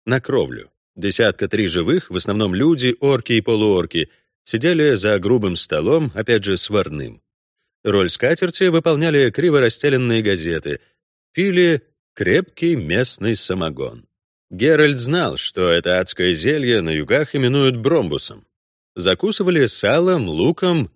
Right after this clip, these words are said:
и черным хлебом. В самом центре стола стояла одинокая банка бычков в томате, вскрытая, но не тронутая, а рядом с ней четыре наполненные рюмки, покрытые кусочками хлеба. Ведьмаки приблизились.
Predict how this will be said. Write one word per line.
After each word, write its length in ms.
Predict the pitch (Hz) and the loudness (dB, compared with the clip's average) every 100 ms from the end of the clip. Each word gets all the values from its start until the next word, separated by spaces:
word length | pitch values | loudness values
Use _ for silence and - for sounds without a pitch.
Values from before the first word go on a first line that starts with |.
| _ - | _ -4
и 220 | 190 196 | -2 -2
черным 520 | - 139 131 104 104 | 0 2 2 0 -4
хлебом. 520 | - 87 78 69 58 _ _ _ _ _ _ - | -4 -4 -4 -6 -12 _ _ _ _ _ _ -6
В 60 | |
самом 320 | - 113 101 | -2 0 0
центре 300 | 92 107 98 | 0 -2 -2
стола 340 | 92 90 101 143 | -2 0 0 0
стояла 400 | - 80 104 95 | -2 -2 0 0
одинокая 440 | 87 98 113 98 | -2 -2 0 -2
банка 300 | 90 107 104 | -2 -2 -2
бычков 420 | 95 98 - 131 - | -2 -4 -2 -4 -4
в 80 | |
томате, 560 | - 117 127 69 - - _ _ _ _ | -6 -4 -4 -6 -10 -14 _ _ _ _
вскрытая, 560 | - - 143 180 82 71 | -14 -6 -2 -2 -2 -2
но 240 | 87 123 | 0 0
не 140 | 110 - | 0 0
тронутая, 560 | 175 123 73 67 64 - _ _ _ _ | 0 -2 -4 -8 -10 -14 _ _ _ _
а 220 | 85 82 | -4 0
рядом 320 | 98 107 95 | 2 0 0
с 140 | 87 - | -4 -2
ней 280 | 120 190 | -2 -2
четыре 540 | 185 110 101 175 190 180 | -4 -6 -2 -2 0 0
наполненные 680 | 135 120 151 139 131 113 104 | 0 0 0 0 0 0 0
рюмки, 380 | 90 90 80 82 | -2 -4 -6 -6
покрытые 600 | 78 76 151 165 110 85 | -6 -4 -4 -2 -2 -2
кусочками 680 | 78 - 98 - 90 78 | -6 -4 -4 -4 -8 -8
хлеба. 480 | 69 - 62 60 78 _ _ _ | -10 -10 -10 -12 -18 _ _ _
Ведьмаки 720 | - 90 82 80 82 127 135 | -6 -6 -4 -6 -4 -2 -2
приблизились. 800 | 120 120 107 143 127 64 - - | 0 -2 0 -2 -4 -8 -14 -16